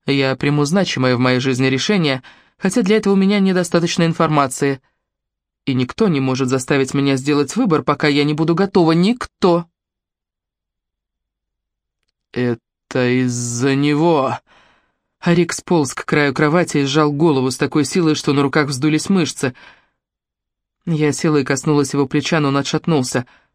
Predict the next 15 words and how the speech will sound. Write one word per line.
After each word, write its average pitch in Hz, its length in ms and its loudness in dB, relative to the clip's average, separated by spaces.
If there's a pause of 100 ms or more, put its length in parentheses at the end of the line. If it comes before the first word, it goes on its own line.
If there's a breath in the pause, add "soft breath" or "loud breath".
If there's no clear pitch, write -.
(560)
«Арик, 151 440 -4 (540)
пожалуйста. 143 640 -2 (920)
Ну, 247 160 2
какой 247 280 2
бы 233 80 4
ни 233 80 4
была 226 240 2
причина, 190 480 0 (220)
почему 349 360 0
мы 277 80 4
должны 220 300 4
спешить?» - 520 -2 (1700 soft breath)
«Ты 123 560 -2 (760)
это 123 380 -2
отрицаешь?» 120 1000 -4